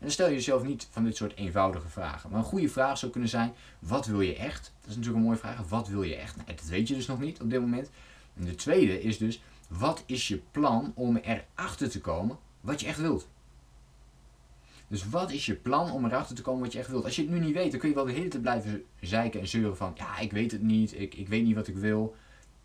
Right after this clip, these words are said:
Ja, maar je kunt ook vragen, maar oké, maar wat wordt dan mijn plan om er wel achter te gaan komen? Wat kan ik dan wel doen? Kun je bepaalde boeken gaan lezen om te kijken of je echt ergens in ge-,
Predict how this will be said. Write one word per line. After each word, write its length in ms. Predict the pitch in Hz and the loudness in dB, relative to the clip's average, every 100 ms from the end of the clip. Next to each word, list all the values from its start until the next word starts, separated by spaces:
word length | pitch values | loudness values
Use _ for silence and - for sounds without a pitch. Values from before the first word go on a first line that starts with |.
| - | -12
Ja, 100 | 139 | -2
maar 80 | 143 | 0
je 60 | |
kunt 140 | 143 156 | 2 2
ook 120 | 185 | 2
vragen, 280 | 127 104 110 | 0 -2 0
maar 140 | 120 - - | 0 -2 -12
oké, 180 | - 147 | -6 -2
maar 140 | 151 | 0
wat 160 | 127 147 | 0 0
wordt 160 | 135 127 | -2 0
dan 80 | |
mijn 140 | 120 113 | 2 2
plan 340 | 165 135 160 - | 2 0 -2 -2
om 180 | 180 135 | 0 2
er 80 | |
wel 180 | 131 214 | 2 2
achter 220 | 135 - | 0 -4
te 80 | - | -8
gaan 160 | 92 82 | -8 -6
komen? 320 | - 78 78 - - - - | -6 -8 -14 -18 -20 -20 -10
Wat 140 | - 170 | -8 -6
kan 160 | 135 | -2
ik 100 | 117 | 0
dan 120 | 139 | 0
wel 220 | 151 185 139 | 2 2 2
doen? 200 | 87 - - - - - - - - - | -2 -6 -18 -20 -20 -20 -20 -20 -20 0
Kun 200 | 185 196 | 2 4
je 80 | |
bepaalde 420 | 131 120 123 117 107 | 2 -2 0 0 0
boeken 300 | 156 160 143 | 0 -2 -4
gaan 160 | 117 | -2
lezen 400 | 92 87 85 92 | -2 -2 -6 -4
om 280 | 107 101 98 - - | -2 -2 -4 -10 -14
te 100 | 110 | -4
kijken 420 | 120 110 110 107 - - | 0 0 0 -4 -8 -10
of 140 | 117 | -6
je 100 | 120 | -4
echt 260 | 147 - - | -6 -8 -10
ergens 320 | - 127 120 117 | -4 -2 -2 -4
in 140 | |
ge-, 100 | 113 | -4